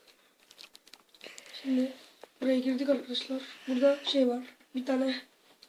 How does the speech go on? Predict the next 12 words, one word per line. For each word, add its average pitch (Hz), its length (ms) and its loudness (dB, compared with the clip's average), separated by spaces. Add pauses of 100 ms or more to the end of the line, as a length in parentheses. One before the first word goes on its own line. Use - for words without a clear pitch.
(140)
ölmüş 269 380 2
dede. - 1000 -6
Ölmemiş 262 360 2
yaşlı 254 260 0
dede 269 220 4
var. 277 100 2
Onun 277 300 2
de 277 140 0 (320)
ölü 254 240 0
tilkisi 247 400 -6
var. 247 120 -2 (1400)
Burada 277 300 2